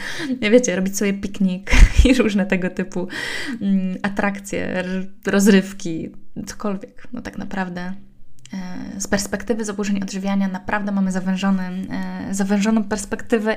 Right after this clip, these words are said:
i to jest, e, to jest przykre, ale tak jest, tak jest. Część osób, e, tych, które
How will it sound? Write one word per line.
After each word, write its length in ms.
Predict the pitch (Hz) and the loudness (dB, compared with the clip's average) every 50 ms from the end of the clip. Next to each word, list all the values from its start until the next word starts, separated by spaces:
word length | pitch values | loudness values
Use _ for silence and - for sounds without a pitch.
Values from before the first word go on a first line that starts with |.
| - - | -2 -6
i 80 | 208 196 202 - - | -6 -8 -8 -12 -4
to 140 | - 240 240 | 0 2 2
jest, 420 | 233 233 220 214 - - - - - - - - - - - - - - - | 2 2 0 -2 -4 -4 -6 -8 -10 -12 -12 -14 -12 -12 -10 -10 -10 -6 -2
e, 340 | 202 196 202 202 202 196 202 - - - - - - - | 0 0 2 0 0 -2 -4 -8 -14 -16 -14 -12 -10 -6
to 80 | - 233 | -2 -2
jest 180 | 226 226 233 - | -2 -2 -2 -6
przykre, 420 | - - 294 285 - - 160 - - | -4 -4 -4 -4 -4 -6 -6 -4 -4
ale 200 | - 196 220 233 | -4 -4 -4 -6
tak 340 | - - - 226 226 - - | -8 -4 -2 -2 -2 -2 -4
jest, 340 | 156 151 - - - - - - | -6 -6 -6 -8 -8 -8 -8 -6
tak 200 | - 226 - - | -8 -8 -6 -6
jest. 240 | 180 - - - - | -6 -6 -6 -8 -4
Część 280 | - 262 294 285 285 - | 0 2 2 2 2 2
osób, 520 | - 240 233 - - 185 - - - - - | 2 2 0 0 -4 -8 -8 -8 -10 -10 -10
e, 500 | 196 196 - - - - - - - - 214 208 208 214 196 - - | -10 -8 -8 -8 -8 -8 -8 -10 -10 -12 -10 -10 -10 -10 -10 -12 -6
tych, 240 | - 240 226 226 - | -2 -2 -2 -2 -2
które 560 | - - - 214 208 196 196 190 190 190 190 | -8 -10 -10 -8 -6 -4 -4 -4 -4 -6 -8